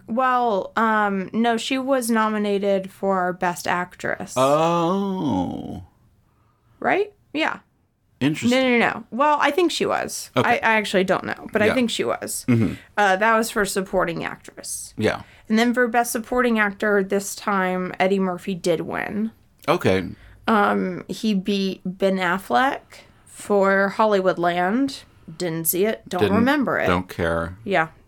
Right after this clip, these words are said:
Speaker 1: Don't recall that at all.
Speaker 2: Yeah.
Speaker 1: Jack Nicholson for The Departed, which is pretty big.
Speaker 2: Mm-hmm.
Speaker 1: Brad Pitt for Babel.
Speaker 2: More Babel.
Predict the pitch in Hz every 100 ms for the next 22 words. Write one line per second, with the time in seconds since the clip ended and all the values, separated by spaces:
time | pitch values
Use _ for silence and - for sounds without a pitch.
0 | _ 196 190 185 196 190 190 175 180 175
1 | 190 190 160 170 - 92 82 92 _ -
2 | 240 226 233 247 262 285 277 208 220 214
3 | 202 196 190 - 226 202 185 190 208 185
4 | - 180 185 - - 202 180 165 156 175
5 | - 101 107 95 95 95 _ _ _ _
6 | _ - 190 185 185 - 254 233 - -
7 | 190 208 220 254 190 180 220 - - -
8 | - - 101 110 104 82 85 95